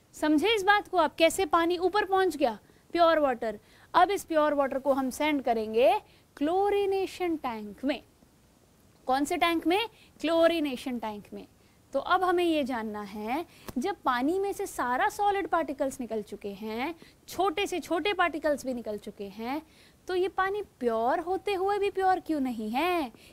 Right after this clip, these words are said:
क्या ये पानी हम यूज़ कर सकते हैं? नहीं कर सकते। इस पानी को हम क्लोरिनेशन टैंक में भेजेंगे बच्चों। किस में भेजेंगे? क्लोरिनेशन टैंक में।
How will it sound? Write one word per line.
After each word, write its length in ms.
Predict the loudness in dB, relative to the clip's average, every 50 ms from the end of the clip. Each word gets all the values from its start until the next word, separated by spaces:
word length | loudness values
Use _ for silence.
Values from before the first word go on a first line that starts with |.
| _ _
क्या 120 | 0 0
ये 120 | 2 0 0
पानी 280 | 0 -2 -2 -2 -2
हम 180 | -4 -4 -4 -4
यूज़ 340 | -6 -6 -6 -6 -8 -10 -8
कर 180 | -6 -6 -6
सकते 380 | -6 -10 -12 -14 _ _ -6 -6
हैं? 300 | -4 -4 -8 -10 -14 -16 _ _ _ _ _ _ _ -10
नहीं 420 | -8 -4 -4 -4 0 0 0 0
कर 160 | -2 -6 -10 -10
सकते। 440 | -10 -14 -16 -18 _ _ -20 -20 -20 _ _ _ _ _ _ -4 -2 -2
इस 120 | -2 -2
पानी 320 | -2 0 0 0 0 -2
को 120 | -2 -2 -2
हम 180 | -2 0 -2
क्लोरिनेशन 800 | -2 0 0 2 2 4 4 2 2 2 0 0 0 0 -2 2
टैंक 320 | 4 4 4 4 2 0
में 120 | 0 0 2
भेजेंगे 420 | 2 2 2 2 2 2 2 4
बच्चों। 340 | 2 2 2 0 -6 -6 -6 -8 -12 -20 -20 -10 _
किस 180 | -2 -2 0 0
में 120 | 0 2
भेजेंगे? 420 | 2 2 0 0 0 0 0 0 -2 -2 -6 -12 -20 -20 -14 _
क्लोरिनेशन 600 | 0 2 4 4 4 2 0 -2 -4 -8 -10 -10
टैंक 240 | -10 -12 -14 -14 -14
में। 120 | -16 -18